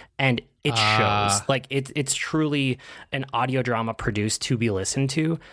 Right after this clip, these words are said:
Speaker 1: So that was a fantastic one to grab through Audible. Um, so those are kinda my quick hit ones in here.
Speaker 2: Yeah, that one I'd forgotten was produced for audio first. Like, I'd,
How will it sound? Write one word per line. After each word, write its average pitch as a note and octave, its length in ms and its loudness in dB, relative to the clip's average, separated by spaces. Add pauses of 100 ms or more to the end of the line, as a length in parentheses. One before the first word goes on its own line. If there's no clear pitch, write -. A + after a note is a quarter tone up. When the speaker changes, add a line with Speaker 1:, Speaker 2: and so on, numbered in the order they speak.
Speaker 1:
So - 140 -6
that C3 100 2
was D#3 100 0
a C#3+ 60 0
fantastic A2+ 800 -4
one A2 300 -2
to - 120 -4
grab F#2 320 -2
through A2+ 240 -2
Audible. E2+ 480 -2 (320)
Um, A2+ 220 0
so C#3+ 140 -4
those D#3+ 140 0
are E3+ 60 -4
kinda F#3 180 -2
my G#2+ 140 0
quick - 280 -4
hit - 180 -4
ones F2+ 280 -2
in F#2 120 2
here. A2 260 0 (680)
Speaker 2:
Yeah, C3+ 180 2
that C#3 300 0
one F3+ 320 0
I'd C3+ 240 2
forgotten B2 560 0
was A2+ 300 0 (220)
produced B2+ 640 0
for B2+ 560 0
audio A2+ 380 2
first. - 680 -2
Like, A2+ 280 0
I'd, C3+ 320 0